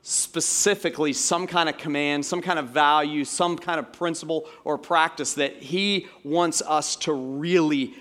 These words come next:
seriously pay attention to. And so we've taken a look at, uh, quite a few of these in this summer. I haven't done any review so far, but I just want to review what we've done.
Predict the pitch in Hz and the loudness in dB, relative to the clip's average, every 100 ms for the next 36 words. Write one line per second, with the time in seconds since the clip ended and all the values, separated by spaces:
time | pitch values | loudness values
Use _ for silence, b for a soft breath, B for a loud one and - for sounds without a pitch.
0 | B - - - 175 165 147 - 117 127 | B -8 -2 0 2 2 0 -4 -6 -4
1 | 120 117 127 - 110 120 226 - _ _ | -4 -4 -6 -6 -12 -12 -16 -20 _ _
2 | _ _ _ _ - 143 190 190 185 214 | _ _ _ _ -10 -2 2 2 2 0
3 | 226 208 160 185 190 165 120 156 156 190 | 2 2 4 4 4 0 0 -4 0 2
4 | 190 160 165 180 185 156 175 160 151 147 | 2 0 0 2 2 2 0 0 -2 -2
5 | B B 156 160 185 180 151 156 139 156 | B B -2 0 2 2 2 2 0 0
6 | 151 160 135 123 147 135 151 123 160 156 | 2 0 -2 -4 -4 -2 -2 0 0 2
7 | 156 175 180 170 147 139 160 175 156 160 | 2 0 -2 -2 -2 -2 0 0 0 -2
8 | 143 170 175 | 0 2 2